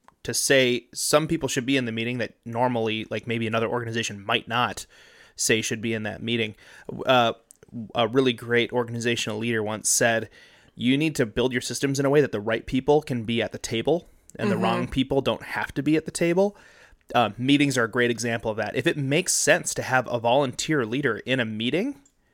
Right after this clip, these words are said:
Speaker 1: because of their expertise and because of what they can bring to that meeting, just because they're not staff doesn't mean they shouldn't come to the meeting. Like,
Speaker 2: Right.
Speaker 1: that's, that's an example of building a system that is rigid and cannot form to be effective.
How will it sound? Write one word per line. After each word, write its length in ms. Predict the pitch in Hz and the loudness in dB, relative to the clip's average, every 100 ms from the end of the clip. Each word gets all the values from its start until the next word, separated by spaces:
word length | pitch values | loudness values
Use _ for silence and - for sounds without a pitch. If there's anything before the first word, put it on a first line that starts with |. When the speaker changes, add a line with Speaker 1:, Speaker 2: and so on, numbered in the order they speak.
| _ _ - | _ _ -4
Speaker 1:
because 380 | 127 - 139 127 | 0 4 4 4
of 200 | 113 110 | -2 4
their 200 | 127 131 | 4 4
expertise 720 | 127 - 135 - 131 139 - | 0 -2 -4 -2 -2 0 -2
and 120 | 120 | -2
because 260 | 113 123 113 | -4 -4 -6
of 100 | 110 | -2
what 200 | 113 - | -2 0
they 140 | 117 | -2
can 240 | 113 120 107 | -2 -8 -6
bring 320 | 117 117 127 | -4 -4 -4
to 200 | - 127 | -2 0
that 180 | 110 110 | 0 -2
meeting, 500 | 113 135 120 110 110 _ - - - - - _ _ - - | -2 0 0 -2 -10 _ -20 -20 -20 -20 -20 _ _ -20 -8
just 200 | 123 156 | -2 0
because 220 | 196 175 147 | 2 2 4
they're 100 | 131 | 4
not 220 | 123 - | 2 0
staff 380 | - 151 156 - | -2 2 0 0
doesn't 240 | 127 131 | -2 0
mean 100 | 139 | -2
they 60 | 117 | 0
shouldn't 340 | - 143 131 - _ _ _ | 2 2 0 -10 _ _ _
come 180 | - 147 | -2 0
to 60 | 123 | 0
the 80 | 104 | -2
meeting. 440 | 127 208 98 - _ | 0 0 0 -8 _
Like, 180 | 135 123 | 4 4
Speaker 2:
Right. 180 | 190 170 - - - | 2 -2 -14 -4 4
Speaker 1:
that's, 260 | 143 - | 4 6
that's 220 | - 170 180 | 4 4 4
an 60 | |
example 440 | 143 127 123 123 120 | 2 2 2 2 0
of 100 | 113 | 2
building 280 | 127 127 | 2 2
a 40 | 117 | -4
system 360 | 123 - 127 | -6 -2 -2
that 100 | 113 | -2
is 140 | 107 101 | -4 -6
rigid 400 | 113 127 151 160 | -2 2 4 2
and 200 | 117 117 | 0 -6
cannot 500 | - 127 120 120 - _ | -4 -2 0 0 -2 _
form 560 | - - - 139 135 123 | -20 -10 0 2 2 -2
to 140 | - 110 | -6 -6
be 160 | 120 - | -4 -6
effective. 760 | - 139 139 - 82 - | 0 2 2 -2 -10 -12